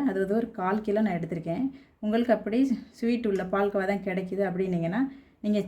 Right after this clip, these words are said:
சர்க்கரை அளவை மட்டும் குறைச்சிக்கிறங்க. நான் வந்து ஒரு கால் கிலோ ஸ்வீட்லெஸ் பால்கோவா சேர்த்துருக்கேன். அந்த குல்ஃபி ஐஸுக்கு ரொம்ப நல்ல ஒரு குழ குழப்பு திக்னஸ் வந்து நம்மளுக்கு கொடுக்கும். இதை நம்ம நல்லா கரைச்சிக்கிருவோம். அந்த சூட்லேயே கரைஞ்சிரும் அது. பேக்கரிங்கெல்லாம் போய் கேட்டிங்கன்னா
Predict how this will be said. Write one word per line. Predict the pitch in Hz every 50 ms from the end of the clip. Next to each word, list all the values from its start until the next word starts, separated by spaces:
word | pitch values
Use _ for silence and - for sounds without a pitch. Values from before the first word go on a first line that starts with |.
| -
சர்க்கரை | 208 196 - 240 247 247
அளவை | 226 208 202 190 180
மட்டும் | 180 - 214 208
குறைச்சிக்கிறங்க. | 196 175 190 185 - 190 190 170 165 165 175 214 254 254
நான் | 202 180 180 190 190
வந்து | 180 180 214 240
ஒரு | 226 - - -
கால் | 185 185 208 226 208 214
கிலோ | 190 180 185 220 220 - - - _ _
ஸ்வீட்லெஸ் | - 202 196 196 - 196 180 180 - -
பால்கோவா | 165 160 160 147 170 165 165 160
சேர்த்துருக்கேன். | 175 165 165 180 170 - 175 170 190 254 269 - - - - _ _ _ - - - -
அந்த | 185 180 180 175
குல்ஃபி | 196 220 214 - - 240 208
ஐஸுக்கு | 202 202 208 240 214
ரொம்ப | 185 185 185 190 185 175 - 180 - - - - - 190
நல்ல | 185 202 214 190 190
ஒரு | 175 180 - - -
குழ | 196 196 208 214 214
குழப்பு | 202 196 196 196 185 -
திக்னஸ் | - 196 190 - - 233 220 - 208
வந்து | 180 190 185
நம்மளுக்கு | 175 160 160 160 - - 180
கொடுக்கும். | 170 180 180 - 165 180 220 269 269 - - - - - _ _ - - - - - - - _ -
இதை | 196 214 214 185
நம்ம | 175 170 185 185 180
நல்லா | 170 160 160 175 202 202 202 -
கரைச்சிக்கிருவோம். | 202 180 175 202 - - - 185 165 175 220
அந்த | 220 202 - -
சூட்லேயே | 220 220 220 - 196 202 196 -
கரைஞ்சிரும் | 202 180 185 185 180 180 175 170 165
அது. | 156 170 190 240 294 330 - - - _ _ _ _ _ _ _ _ _ _ _ _ _ _ _ _ _ _ _ _ _ _ _ _ _ _ _ 214
பேக்கரிங்கெல்லாம் | 220 240 226 254 226 220 214 202 190 196 208 208
போய் | 214 202 202 202
கேட்டிங்கன்னா | 196 190 190 196 185 185 196 214